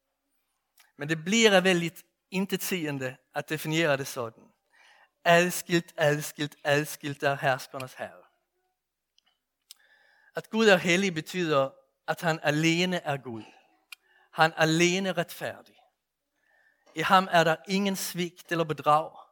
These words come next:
men kun kærlighed i dets reneste og mest intensive form.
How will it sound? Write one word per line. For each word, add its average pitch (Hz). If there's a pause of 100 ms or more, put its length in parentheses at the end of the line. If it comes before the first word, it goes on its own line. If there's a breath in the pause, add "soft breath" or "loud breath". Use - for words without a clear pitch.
(760)
men 135
kun 175
kærlighed 151 (720)
i 147
dets 143
reneste 175
og 165
mest 165 (100)
intensive 147
form. -